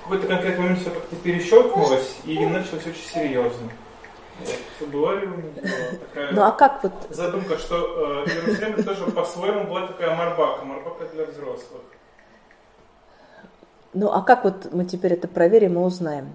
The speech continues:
Speaker 2: Значит, она из-, есть факты. Факты говорят нам, что она, значит, приехала, увидела действительно эту общину,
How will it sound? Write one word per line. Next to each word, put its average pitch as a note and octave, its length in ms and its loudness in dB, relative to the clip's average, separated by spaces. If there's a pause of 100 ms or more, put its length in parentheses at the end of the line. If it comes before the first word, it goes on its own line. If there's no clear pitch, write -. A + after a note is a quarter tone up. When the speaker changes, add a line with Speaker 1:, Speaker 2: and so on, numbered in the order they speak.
(440)
Speaker 2:
Значит, E3 480 -4
она F#3+ 300 6
из-, F#3+ 200 0 (180)
есть G#3 240 2
факты. C#3+ 520 2 (280)
Факты A#3 260 4
говорят F3+ 340 4
нам, E3 140 -4
что - 240 -4
она, F3 240 -2 (160)
значит, C#3+ 320 -10 (340)
приехала, G#3 440 6
увидела E3+ 380 2
действительно E3 580 -6
эту E3+ 240 -2
общину, - 520 -8